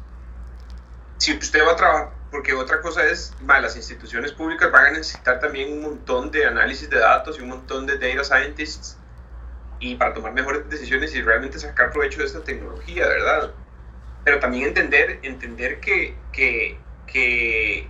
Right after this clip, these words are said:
que los dueños de esa información no son los funcionarios públicos. Los funcionarios públicos simplemente aplican la ley y, y, y tienen que respondernos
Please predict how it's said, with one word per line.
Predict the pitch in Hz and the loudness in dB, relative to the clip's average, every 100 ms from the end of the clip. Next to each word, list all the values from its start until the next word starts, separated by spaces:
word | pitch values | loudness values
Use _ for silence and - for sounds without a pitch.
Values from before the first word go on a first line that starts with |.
| - - - - - - - - | -14 -14 -14 -16 -16 -18 -16 -2
que | - | 0
los | 135 | 0
dueños | 135 226 226 208 | 4 6 6 4
de | 151 | 2
esa | 185 | 0
información | 185 196 147 139 151 185 | -6 -6 -6 -4 -2 -2
no | 170 | -4
son | 175 185 | -4 -4
los | 214 202 | -4 -4
funcionarios | 190 - 117 - 170 | -6 2 4 4 2
públicos. | - 226 - - - - - - - - - - 117 | 0 -2 -2 -10 -12 -12 -14 -18 -18 -16 -16 -12 -6
Los | 123 | -2
funcionarios | 120 127 - - - - - - | 2 4 4 0 -10 -16 -18 -6
públicos | 156 185 220 220 - | -2 0 0 0 0
simplemente | 180 196 185 185 - 202 - 143 | -2 0 2 2 0 -8 0 0
aplican | - 131 - 175 | 0 0 2 4
la | |
ley | 139 139 - - | 2 2 0 -4
y, | - 131 - | -8 -8 -4
y, | 131 127 | -4 -4
y | |
tienen | 120 131 - | -2 0 4
que | 151 | 4
respondernos | 165 165 117 113 139 185 220 - - | 4 0 -2 4 4 4 -2 -4 -10